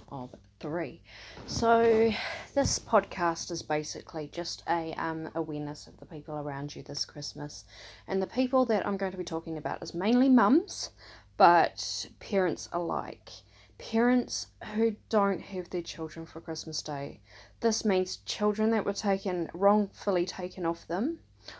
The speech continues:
or their child had passed away. Now, on that side of things, a child had passed away. This is also touching base with Grace Mullane, who was tragically taken from her family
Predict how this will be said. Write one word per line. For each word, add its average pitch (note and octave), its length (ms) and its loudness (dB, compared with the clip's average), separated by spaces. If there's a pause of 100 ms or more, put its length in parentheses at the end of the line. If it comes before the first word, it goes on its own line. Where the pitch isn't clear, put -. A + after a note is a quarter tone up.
(220)
or E3+ 800 6 (400)
their G#3+ 140 2
child D#3 340 2
had D#3+ 220 -4
passed D3 360 -10
away. D#3 360 -8 (1300)
Now, F3 180 6
on G#3 180 6
that B3 240 2
side A#3+ 300 6
of A#3 100 0
things, F#3+ 240 -2
a F3+ 40 -2
child F3 280 2
had E3 120 -6
passed D#3 380 -4
away. E3+ 500 -2
This F3 240 -4
is F3+ 140 -2
also E3 320 -2
touching - 440 -6
base D#3 460 -2
with - 400 -8 (840)
Grace - 760 4 (160)
Mullane, E3+ 520 4
who E3 760 0
was E3 240 -2
tragically - 560 -4
taken D#3+ 720 -4
from D#3+ 260 -4
her E3 160 -4
family D3 640 -4